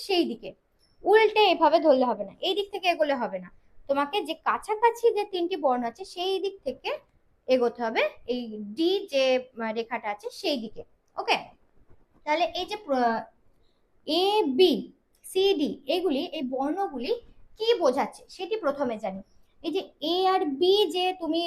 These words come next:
রেখা দুটি দেখতে পাচ্ছ, এই রেখা দুটি বোঝাই হচ্ছে, আহ, দেয় হচ্ছে নিউমেরিক্যাল ভ্যালু, নিউমেরিক্যাল যে মান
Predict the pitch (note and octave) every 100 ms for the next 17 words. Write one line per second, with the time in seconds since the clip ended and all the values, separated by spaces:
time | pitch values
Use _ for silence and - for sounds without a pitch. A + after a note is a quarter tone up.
0 | C4+ A#3+ C#4+ C#4+ E4+ C4+ B3+ - D4 G#3
1 | G3 - A4+ - _ _ - F4+ G#4+ A4+
2 | F4+ C#4 C#4 - G4+ E4 C#4 C4 A#3+ G#4
3 | C#5+ - _ - - - A3+ C#4 F4 F4+
4 | C#4 A3 - - A#4+ - - _ _ -
5 | - B3+ B3+ - A#3 A3+ A3 G#3+ A3 E4
6 | G#4+ E4+ A#3+ - F#4+ A#4+ C#4+ D#4 G4 G4+
7 | G#4 G4+ G4 - G#4+ C#5+ F#4 A#3+ A#3+ G#3
8 | - A#3 D4 G4 G#4 G4+ F#4+ F#4+ F#4 F4+
9 | D4 C4+